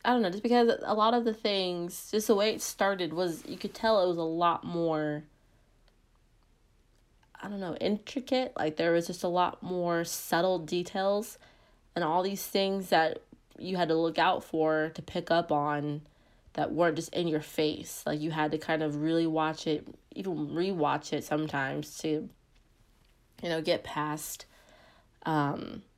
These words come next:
you know, the surface level of it and to get to the depth of what the episode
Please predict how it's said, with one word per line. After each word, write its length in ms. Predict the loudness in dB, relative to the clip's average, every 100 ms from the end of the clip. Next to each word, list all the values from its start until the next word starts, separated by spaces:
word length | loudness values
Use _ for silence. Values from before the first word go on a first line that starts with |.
| _ _ _ 0
you 60 |
know, 60 | 0
the 60 |
surface 720 | 0 -2 2 2 2 0 2
level 400 | 2 4 4 2
of 220 | 2 2 2
it 240 | 2 0
and 140 | -6 -4
to 80 | -2
get 320 | -2 -6 -10
to 140 | -2
the 80 | -2
depth 560 | 0 0 0 -2 -10 -16 -4
of 480 | 0 2 2 -2 -10 0
what 320 | 0 0 0
the 180 | 0 0
episode 640 | -2 -4 0 0 0 -2